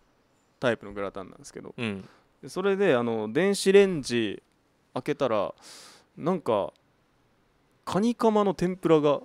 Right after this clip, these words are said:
Speaker 1: 入ってたんです。
Speaker 2: うん。
Speaker 1: で、カニカマの天ぷら入ってて、で、あの、まあ、取り出したんですけど、
Speaker 2: うん。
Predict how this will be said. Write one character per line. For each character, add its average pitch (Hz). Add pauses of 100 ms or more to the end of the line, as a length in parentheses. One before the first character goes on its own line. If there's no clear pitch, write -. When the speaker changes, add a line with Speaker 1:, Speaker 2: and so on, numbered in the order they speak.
(140)
Speaker 1:
入 123
っ -
て -
た -
ん -
で -
す。 - (960)
Speaker 2:
う 120
ん。 101 (800)
Speaker 1:
で、 131
カ -
ニ 254
カ 240
マ 226
の 202
天 214
ぷ 208
ら 196
入 208
っ 196
て -
て、 113 (560)
で、 160
あ 127
の、 110
ま 147
あ、 -
取 190
り 190
出 196
し -
た 185
ん 131
で 107
す -
け -
ど、 -
Speaker 2:
う 123
ん。 101